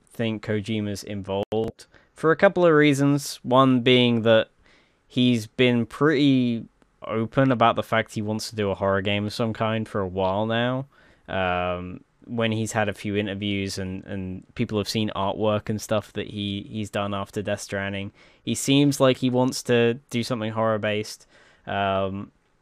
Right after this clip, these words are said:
there was a few rumors regarding, like, the Metal Gear Solid remake that there would be some kind of communication with,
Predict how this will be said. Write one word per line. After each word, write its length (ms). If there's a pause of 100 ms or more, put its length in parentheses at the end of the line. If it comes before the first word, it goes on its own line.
(400)
there 180
was 120
a 60
few 280
rumors 320
regarding, 400
like, 140
the 100
Metal 300
Gear 140
Solid 340
remake 520
that 260 (880)
there 180
would 200
be 160
some 220
kind 300
of 180
communication 1000
with, 440